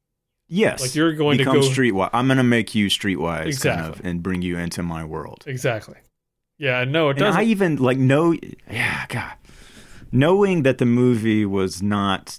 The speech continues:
Speaker 1: Madonna's movie, you know, we talked about that. Like, I'm totally fine with that. I totally get it. It makes so much sense because even though I think they promoted it as Madonna's movie in a lot of ways,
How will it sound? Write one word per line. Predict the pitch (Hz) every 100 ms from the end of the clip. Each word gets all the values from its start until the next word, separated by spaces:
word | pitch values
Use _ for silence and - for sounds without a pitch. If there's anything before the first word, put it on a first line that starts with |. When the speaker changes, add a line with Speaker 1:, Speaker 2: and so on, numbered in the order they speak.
| _ _ -
Speaker 1:
Madonna's | 110 98 95 95
movie, | 98 95 113 170
you | 117 107
know, | 98
we | 110
talked | 117 104 95
about | 92 -
that. | 104 95
Like, | 92
I'm | 95 98
totally | - 120 117
fine | - 107 104
with |
that. | 104 98
I |
totally | 92 - 117 107
get | 104 101
it. | 92
It | 92
makes | 95 90 -
so | 123
much | 120 -
sense | - 110 107 -
because | 107 95 101 90 90 -
even | 123 113
though | 104 98 -
I | 95
think | 98 92
they | 87
promoted | - 82 85 90 95
it | 95 -
as | 90
Madonna's | 87 82 87 87 85
movie | 90 87 90 87 85
in | 82
a | 80
lot | 85 82
of |
ways, | 85 85 82 80 -